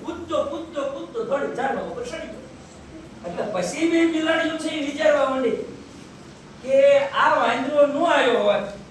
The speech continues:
તો અમને બેયને અડધી અડધી રોટલી મળે, પણ અડધી રોટલી નો મળે. શું કામ? કે બે ઝઘડો કર્યો. બે શું કર્યો? ઝઘડો.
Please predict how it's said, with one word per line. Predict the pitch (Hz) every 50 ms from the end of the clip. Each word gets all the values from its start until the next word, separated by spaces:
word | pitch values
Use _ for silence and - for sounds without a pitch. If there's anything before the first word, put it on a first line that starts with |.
| - - -
તો | 277 277 269
અમને | 247 240 240 247 262 262 269 262
બેયને | 254 254 254 254 254 254 233
અડધી | 220 214 220 240 247 240
અડધી | 240 233 247 240 214
રોટલી | 208 208 214 214 214 226 233 233 233 240 - - - -
મળે, | 302 294 285 - - - - - - - - - - - -
પણ | 277 302 311 311 311 302 285 269
અડધી | 254 254 262 294 294 285
રોટલી | 294 294 - - 302 294 277
નો | 294 311 320 311 302
મળે. | 285 269 -
શું | - - 285 294
કામ? | 302 302 311 320 - - - - -
કે | 247 254 254
બે | 269 277 269 - -
ઝઘડો | 214 214 262 294 285 269 269 240
કર્યો. | 220 208 - -
બે | 214 254 254 262 262 262
શું | 311 320 302
કર્યો? | 277 277 269 269 277 277 302 - - - - - - - 320 339 - -
ઝઘડો. | 214 220 214 294 262 196